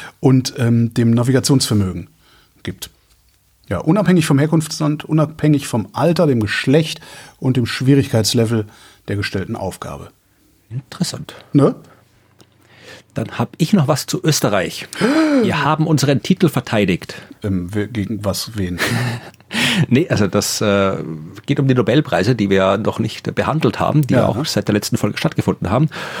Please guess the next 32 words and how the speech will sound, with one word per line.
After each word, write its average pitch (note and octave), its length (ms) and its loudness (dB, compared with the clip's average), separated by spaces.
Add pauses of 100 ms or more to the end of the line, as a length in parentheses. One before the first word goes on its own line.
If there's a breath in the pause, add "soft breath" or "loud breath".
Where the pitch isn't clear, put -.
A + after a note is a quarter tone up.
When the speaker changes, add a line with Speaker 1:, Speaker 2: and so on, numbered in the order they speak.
(180 loud breath)
Speaker 2:
Und - 220 -2
Österreich A#2 460 0
hat G#2+ 140 -4
ja F#2+ 100 2
im F2 200 -4 (100)
letzten - 480 -2
Jahr, A#2+ 520 0
äh, - 40 -4 (160)
einen G#2 200 0
Physiknobelpreis - 760 -2
gewonnen B2+ 420 2
mit - 280 -4
Anton F2+ 420 -4
Zeilinger, C3+ 640 2
Speaker 1:
Mhm. G#2+ 100 0
Speaker 2:
Quantenphysiker. C3+ 680 2 (540 loud breath)
Und - 200 -6 (100)
dieses - 280 -2
Jahr G#2+ 160 0
hat - 120 -2
Österreich A#2 380 -2
schon A2 240 -2
wieder F#3+ 160 4
einen B2+ 160 2
Physiknobelpreis A2+ 800 0
gewonnen, A2 380 0 (380 loud breath)
wenn G#2 140 -2
man's G2 180 -2
ein F2 60 -6
bisschen - 240 -2
frei F#2 260 -2
interpretiert. F#2 680 -2